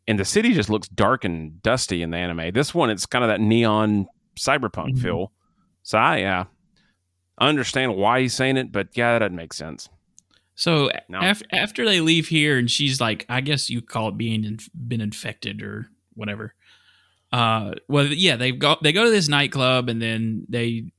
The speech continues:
Speaker 2: again, they just kill everybody <laughs> there, basically.
Speaker 1: Yep.
Speaker 2: Like, they get in another gunfight. I love the, the, the thing with, um, communicating e-, through e-, with each other through thoughts or whatever. They just plug this
Speaker 1: Oh,
Speaker 2: thing
Speaker 1: that was,
Speaker 2: in
Speaker 1: yeah,
Speaker 2: and
Speaker 1: that was wicked. I was like,
Speaker 2: Yeah.
Speaker 1: "Yeah, this is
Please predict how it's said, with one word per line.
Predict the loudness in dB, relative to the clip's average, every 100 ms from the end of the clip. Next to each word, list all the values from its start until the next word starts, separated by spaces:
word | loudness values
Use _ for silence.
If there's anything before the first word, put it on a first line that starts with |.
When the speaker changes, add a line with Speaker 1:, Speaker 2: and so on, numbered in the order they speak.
| -18 -12 -4
Speaker 2:
again, | 0 2 4
they | 4 2
just | 0 -4 _ -4
kill | 0 2
everybody | 0 -2 -4 -6 -2
<laughs> | 0
there, | 2 0
basically. | -4 -2 -2 -2 -4 -4
Speaker 1:
Yep. | -2 -2
Speaker 2:
Like, | -2
they | -2
get | 0 0
in |
another | 0 -2 -2
gunfight. | -4 -4 -4 -6 -6 _ _ _ _ _ _ _ _ -2
I | 2
love | 6 4 4
the, | 4 4 2
the, | 2 2 4 2 0
the | -4
thing | 0 0 2
with, | 0 0 -4
um, | -4 0 0 0 -2 -4 -8 _ _ _ _ -2
communicating | 2 2 2 0 0 -2
e-, | -4 _
through | -2 -2
e-, | -2 -2
with | 0
each | 0 0
other | 0 0
through | -4 -8
thoughts | -4 -2 -2 -4 -4
or |
whatever. | 0 -2 -2
They | -6 -6
just | -8 -6
plug | -6 -4
this | 0
Speaker 1:
Oh, | 0
Speaker 2:
thing | 2
Speaker 1:
that | 0
was, | -2 -4
Speaker 2:
in | -4
Speaker 1:
yeah, | -4
Speaker 2:
and | -8 -10 -4
Speaker 1:
that | -4
was | -4
wicked. | -8 -8 -8 -16 _ _ -2
I |
was | -2
like, | 0
Speaker 2:
Yeah. | 0 2
Speaker 1:
"Yeah, | 0
this | -2
is | -4